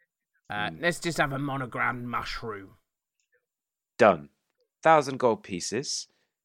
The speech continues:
Speaker 2: Come back
Speaker 1: Plus
Speaker 2: in a
Speaker 1: your
Speaker 2: day.
Speaker 1: fifty.
Speaker 2: That's my fifty. And I will make you a pillow that can summon tiny hut around you of, well, a dome. A dome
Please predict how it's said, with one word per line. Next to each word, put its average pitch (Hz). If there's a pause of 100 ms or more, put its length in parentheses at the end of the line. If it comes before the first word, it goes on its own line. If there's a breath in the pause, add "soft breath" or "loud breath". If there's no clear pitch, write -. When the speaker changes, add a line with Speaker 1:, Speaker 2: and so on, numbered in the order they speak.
(600)
Speaker 2:
Come 92
back 82
Speaker 1:
Plus -
Speaker 2:
in 87
a -
Speaker 1:
your 80
Speaker 2:
day. 160
Speaker 1:
fifty. 120 (220)
Speaker 2:
That's -
my 165
fifty. 208 (640)
And 104
I 120
will 104
make 113
you 139 (600)
a 69
pillow 139 (200)
that -
can 71 (100)
summon 123 (440)
tiny 127
hut -
around 76
you 67
of, 73
well, 98
a 80
dome. - (100)
A -
dome 92